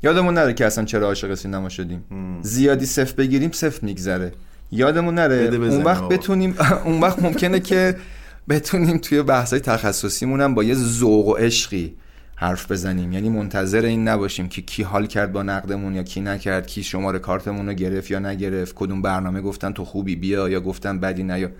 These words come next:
Speaker 1: سینمای اصل ماجراست، بقیه‌اش بازیه.
Speaker 2: دمت گرم.
Speaker 1: نوکرم.
Speaker 2: این شماره اول ده هشتاد بود که شنیدید. سعی می‌کنیم از عشقمون بگیم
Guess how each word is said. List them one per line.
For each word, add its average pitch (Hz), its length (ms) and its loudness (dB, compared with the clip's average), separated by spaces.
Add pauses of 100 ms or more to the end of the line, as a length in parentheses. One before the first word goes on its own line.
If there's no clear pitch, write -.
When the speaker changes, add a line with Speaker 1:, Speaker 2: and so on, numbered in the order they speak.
(500)
Speaker 1:
سینمای 131 560 2
اصل 101 320 0
ماجراست، 98 480 -2
بقیه‌اش 104 380 0
بازیه. 85 440 -4 (420)
Speaker 2:
دمت 127 280 0
گرم. - 140 -14 (260)
Speaker 1:
نوکرم. - 240 -14 (220)
Speaker 2:
این 185 200 4
شماره 170 380 4
اول 147 640 4 (240)
ده 120 100 2
هشتاد 127 420 2
بود 113 140 -6
که 110 80 -4
شنیدید. 92 520 -6
سعی 143 360 2
می‌کنیم 104 580 -4 (140)
از 90 220 -12
عشقمون 107 500 -8
بگیم 104 520 -10